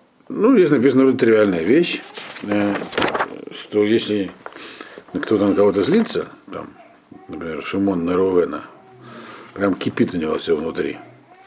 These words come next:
И Рувена к нему, и Рувен это замечает, хотя Шимон пока еще на него не набрасывается, он только внутри видно, что кипит. И Рувен, значит, ему отвечает, ну, мягко, так сказать, пытается его успокоить, то это даже вот эту самую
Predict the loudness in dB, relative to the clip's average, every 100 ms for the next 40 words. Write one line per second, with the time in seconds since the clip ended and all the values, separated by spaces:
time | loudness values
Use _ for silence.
0 | -20 -20 -20 -20 -20 -14 -2 2 4 4
1 | 4 2 4 4 4 2 -2 -8 -10 -2
2 | 2 6 6 6 4 4 6 4 4 2
3 | 2 2 2 2 2 2 2 4 2 4
4 | 2 2 4 4 4 2 -2 -6 -10 -14
5 | -14 -12 -10 -4 -2 0 -2 -2 -6 -10
6 | -10 -12 -12 -12 -14 -18 -20 -18 -18 -18
7 | -18 -20 _ 2 4 6 4 2 -2 -6
8 | -6 -4 -2 0 0 0 2 4 4 2
9 | 0 -2 -2 -4 -2 0 0 -2 -4 -2
10 | -2 -2 -4 -4 -6 -8 -8 -6 -8 -6
11 | -6 -2 2 4 2 -2 -20 -20 -20 -20
12 | -20 -20 -4 2 4 4 4 4 4 0
13 | -12 -18 -18 -20 -20 -18 -4 2 4 6
14 | 4 4 2 0 0 0 0